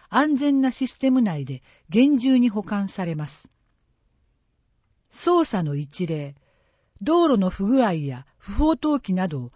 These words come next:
写真ですぐに報告できます。一、トーク画面のリッチメニューより、アイコンがひし形の枠に簡単符の通報を選択し、通報の種類を選択。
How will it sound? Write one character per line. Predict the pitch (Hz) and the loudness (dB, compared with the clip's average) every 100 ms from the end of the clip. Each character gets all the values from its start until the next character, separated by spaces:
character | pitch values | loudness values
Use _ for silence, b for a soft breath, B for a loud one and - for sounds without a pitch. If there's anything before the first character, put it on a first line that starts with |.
| _ | _
写 | - 208 | -8 -6
真 | 202 285 294 | -2 0 2
で | 269 | 0
す | 262 320 | -2 -2
ぐ | 277 | 0
に | 170 | -2
報 | 139 220 226 | 0 -2 0
告 | 214 196 | -4 -4
で | 175 | -6
き | - | -6
ま | 151 147 | -8 -10
す。 | - - _ _ _ _ _ _ _ _ _ | -12 -20 _ _ _ _ _ _ _ _ _
一、 | 226 - 240 226 _ _ _ _ _ _ _ _ | -6 -4 -4 -4 _ _ _ _ _ _ _ _
ト | 294 330 | 0 0
ー | |
ク | 320 269 | 0 -2
画 | 311 | 0
面 | 277 196 156 | 0 0 -4
の | 139 139 | -8 -6
リ | 151 214 | -4 -4
ッ | - | -4
チ | 294 | -4
メ | 302 302 | -2 0
ニ | 247 165 | 0 -2
ュ | |
ー | |
よ | 135 151 | -6 -8
り、 | 123 135 _ _ _ _ _ | -10 -18 _ _ _ _ _
ア | 214 269 | -2 -2
イ | |
コ | - 294 | 0 0
ン | 262 240 | 2 2
が | 233 220 _ | 0 -6 _
ひ | - - | -16 -6
し | 302 | -2
形 | 311 302 285 | -2 0 2
の | 269 | 2
枠 | 254 247 254 | 2 0 -2
に | 170 | -2
簡 | - 262 294 | -2 -2 0
単 | 247 285 240 | 2 2 2
符 | 175 | 0
の | 147 139 b b | -4 -6 b b
通 | - 285 311 | -2 0 2
報 | 277 277 262 | 2 4 4
を | 247 | 2
選 | 247 - 240 247 | -2 0 2 2
択 | 226 - | -4 -8
し、 | 196 - 185 b b b | -10 -8 -10 b b b
通 | - 285 311 | -4 -2 0
報 | 269 285 | 0 2
の | 269 262 | 2 0
種 | - 311 | 0 0
類 | 214 123 | 0 -4
を | 127 | -8
選 | - 170 | -4 -4
択。 | - 165 - | -4 -10 -10